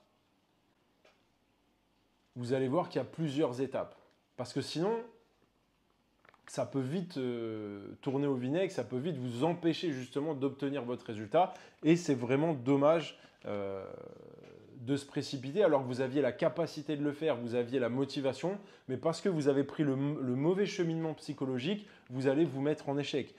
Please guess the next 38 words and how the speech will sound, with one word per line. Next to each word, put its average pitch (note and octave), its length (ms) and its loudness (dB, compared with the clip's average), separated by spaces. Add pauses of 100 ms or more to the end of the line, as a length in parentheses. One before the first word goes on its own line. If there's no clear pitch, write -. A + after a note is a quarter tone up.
(180)
Donc C#3+ 160 2
vous F3 120 2
devez G3 260 6
recadrer G3 480 6
ce - 100 -6
qui F#3+ 120 0
est F#3 40 4
réellement F#3+ 320 4
important G#3 400 0
pour F3+ 220 -2
vous. F#3 220 -6 (1600)
Pourquoi G3 380 4
est-ce G#3 100 -2
que F3+ 80 2
vous E3 100 4
voulez F3 160 2
gagner F3 260 4
dix D#3 160 -4
mille E3 180 -2
balles E3 200 0
par D#3+ 160 -2
mois ? E3 260 -4 (460)
Si - 220 -10
c'est C#3 160 2
pour C#3+ 160 4
voyager B2+ 460 4
en A#2+ 140 0
Asie, D3 340 0
vous C3 200 -4
n'avez A2+ 140 4
pas C#3 160 2
besoin D3 260 0
de A3+ 60 -2
dix C3 140 -6
mille B2+ 160 -4
balles A2+ 200 -2
par A2 140 -2
mois. G#2 240 -10